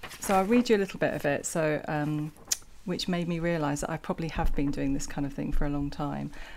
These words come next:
So we'd obviously, I was obviously complaining about the fact we were having to sleep in fresh air. "Every morning, we get woken up by all sorts of twittering birds. They sometimes cr-, come through the window and have a look around. Last night, we had a disco, and all the teachers had a better time than we did."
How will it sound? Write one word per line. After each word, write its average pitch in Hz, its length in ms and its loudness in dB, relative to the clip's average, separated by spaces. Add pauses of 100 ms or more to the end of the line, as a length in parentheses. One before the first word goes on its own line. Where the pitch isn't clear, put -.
So 185 160 2
we'd 202 100 4
obviously, 208 500 0 (140)
I 185 60 2
was 185 120 0
obviously 208 220 -6
complaining 170 480 2
about 139 200 0
the - 60 -12
fact - 160 0
we 151 120 -2
were 147 220 -4
having 160 200 -4
to - 60 -8
sleep 156 280 -4
in 170 60 -6
fresh - 340 -6
air. 143 180 -4 (340)
"Every 311 320 8
morning, 190 480 8 (180)
we 190 100 2
get - 200 4
woken 214 280 4
up - 140 2
by 165 140 2
all 214 100 0
sorts - 300 -2
of 185 160 -6
twittering 240 480 4
birds. 156 520 2 (320)
They 180 120 6
sometimes 247 440 4
cr-, - 180 0 (100)
come 254 200 4
through 247 180 4
the 214 100 2
window 160 560 2
and 156 120 0
have 165 160 -2
a 170 40 0
look 170 180 -2
around. 139 500 0 (480)
Last 285 320 8
night, 139 240 4
we 175 80 4
had 202 160 6
a - 20 4
disco, 147 640 4
and 170 160 0
all 262 160 6
the 247 100 2
teachers 226 480 2
had 175 140 0
a 175 40 0
better 196 220 4
time 190 340 0
than 156 120 2
we 185 160 4
did." 165 180 2